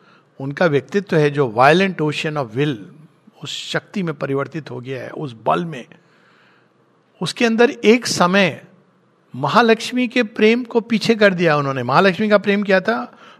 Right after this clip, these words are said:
"Where lived captive to an immense caress,"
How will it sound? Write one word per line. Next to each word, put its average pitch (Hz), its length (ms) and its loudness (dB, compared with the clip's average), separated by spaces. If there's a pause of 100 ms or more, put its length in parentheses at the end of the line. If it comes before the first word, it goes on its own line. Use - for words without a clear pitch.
(120)
"Where 226 460 8
lived 226 460 4 (140)
captive 175 480 4
to 208 240 -2
an 202 160 0 (120)
immense 190 600 -2
caress," - 880 -10